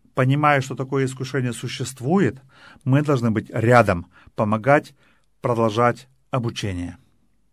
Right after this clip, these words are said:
Сейчас можно приобрести много разных книг и пособий, но, к сожалению, немногие из них учат тому, как получать духовную пищу самостоятельно.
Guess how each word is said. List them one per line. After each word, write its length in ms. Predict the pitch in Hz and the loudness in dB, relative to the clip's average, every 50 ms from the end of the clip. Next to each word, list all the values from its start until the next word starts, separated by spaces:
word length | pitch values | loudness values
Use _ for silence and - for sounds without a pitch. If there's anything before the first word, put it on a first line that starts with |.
| _ _ _ _ _ _ _ _ _ _ _ _ _ _ _ _ _ _ _ _ _ _ _ _ | _ _ _ _ _ _ _ _ _ _ _ _ _ _ _ _ _ _ _ _ _ _ _ _
Сейчас 500 | - - 131 127 - 180 185 170 - 143 | -12 -12 -10 -2 2 2 2 2 2 -2
можно 280 | 135 135 131 131 131 | -2 -2 0 -2 -2
приобрести 600 | 131 135 135 131 131 135 139 131 131 131 - 156 | -2 0 0 0 0 0 -2 -4 -4 -6 -6 -4
много 400 | 139 135 135 143 151 135 127 135 | -2 -2 -2 -2 -4 -2 -2 0
разных 420 | 139 139 135 131 123 123 117 123 - | 2 2 2 0 0 -4 -8 -8 -6
книг 240 | 147 147 135 127 | -8 -8 -6 -6
и 60 | 135 120 | -8 -8
пособий, 580 | 131 135 127 - - 123 104 95 92 85 - _ _ _ - - - _ - | -8 -8 -8 -4 -2 -2 -2 -2 -6 -12 -12 _ _ _ -20 -20 -20 _ -4
но, 100 | 131 127 | -4 -4
к 60 | 131 | -4
сожалению, 800 | - 151 135 117 139 139 147 160 151 135 113 104 101 95 95 - _ - _ _ - | -2 -4 -4 -2 -2 0 0 0 0 0 0 -2 -2 -4 -6 -12 _ -20 _ _ -6
немногие 800 | 127 127 135 139 147 151 160 151 127 123 117 117 113 117 117 - - | 0 0 2 2 2 2 0 0 0 0 0 0 0 0 -2 -6 -8
из 180 | - 123 107 104 | -8 -8 -6 -4
них 300 | 117 139 151 147 - - - - | -4 -2 -2 -4 -6 -10 -10 -6
учат 380 | 151 127 - 131 117 - - | -6 -6 -4 -4 -6 -6 -6
тому, 380 | - 107 101 101 92 90 - - _ _ _ _ _ _ | -8 -8 -8 -8 -10 -12 -14 -18 _ _ _ _ _ _
как 240 | - 123 117 123 - | -4 -4 -4 -4 -4
получать 460 | 127 117 113 117 113 - 139 127 113 | -2 -2 -2 -2 -2 -2 -2 -2 -2
духовную 480 | 127 110 - - 113 107 107 107 101 | -6 -8 -6 -4 -4 -2 -2 -4 -4
пищу 320 | - - 113 107 - - 104 | -4 -6 -8 -8 -6 -10 -10
самостоятельно. 920 | - - 113 107 104 - - 120 107 101 95 95 - 87 90 92 - - | -6 -4 -4 -4 -4 -4 -4 -4 -2 -2 -2 -4 -6 -10 -10 -12 -16 -18